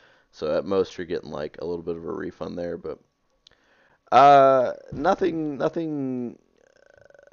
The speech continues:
I don't know. Like, he's, he's all right. I don't know that he's gonna get taken.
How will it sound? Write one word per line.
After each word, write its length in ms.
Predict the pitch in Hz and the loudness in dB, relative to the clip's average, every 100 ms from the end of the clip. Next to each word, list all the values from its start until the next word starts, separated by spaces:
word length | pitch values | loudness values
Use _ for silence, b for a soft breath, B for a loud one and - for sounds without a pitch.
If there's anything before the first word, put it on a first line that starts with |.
| _ _ _ - | _ _ _ 2
I 100 | 123 | 4
don't 140 | 92 | 4
know. 260 | 90 92 - | -2 -4 -2
Like, 140 | 107 | -2
he's, 360 | - 156 143 - | -2 -4 -6 -8
he's 200 | 160 143 | -8 -2
all 140 | 113 | 0
right. 320 | 90 92 95 90 _ _ _ | 2 2 0 -2 _ _ _
I 100 | 101 | 0
don't 220 | 104 95 | 2 -2
know 680 | 98 95 95 95 92 90 90 - _ _ - | -4 -2 -2 -2 -4 -6 -12 -16 _ _ -6
that 200 | 92 78 | -4 -4
he's 200 | 101 92 | -8 -8
gonna 200 | 95 92 | -8 -6
get 260 | 90 - | -10 -12
taken. 600 | - 85 85 92 90 90 | -10 -10 -8 -10 -10 -16